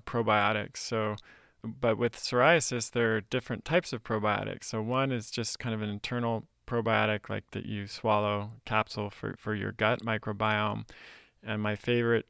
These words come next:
option here is Seed. Um, this is actually a synbiotic that combines probiotics and prebiotics, and it's, um, I think, probably the most evidence-based, one of the most evidence-based products on the market,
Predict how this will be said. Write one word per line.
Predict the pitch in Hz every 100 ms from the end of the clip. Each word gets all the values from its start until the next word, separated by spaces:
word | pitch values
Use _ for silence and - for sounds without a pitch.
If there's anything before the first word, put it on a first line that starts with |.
| _
option | 117 110 - 110
here | 120 110 107
is | 104
Seed. | - 135 139 143 143 - - - _ _ -
Um, | 107 104 107
this | 107 -
is | 104
actually | 98 107 - 110
a |
synbiotic | 107 - 120 117 113 113 113
that | - 101
combines | 110 107 107 104
probiotics | - 110 107 107 107 104 -
and | 101
prebiotics, | - 113 110 110 107 107 101 - -
and | 110 104
it's, | 104 - - -
um, | 104 101 101 - -
I |
think, | 107 110 104 _ _ _
probably | - 113 110 110
the | 101
most | 101 104 98
evidence-based, | 107 107 107 101 - 107 104 101 - _
one | 117 120
of |
the | 110 107
most | -
evidence-based | 107 104 104 98 - 101 -
products | - 107 101 -
on | 101
the | 98
market, | 101 104 - 104 -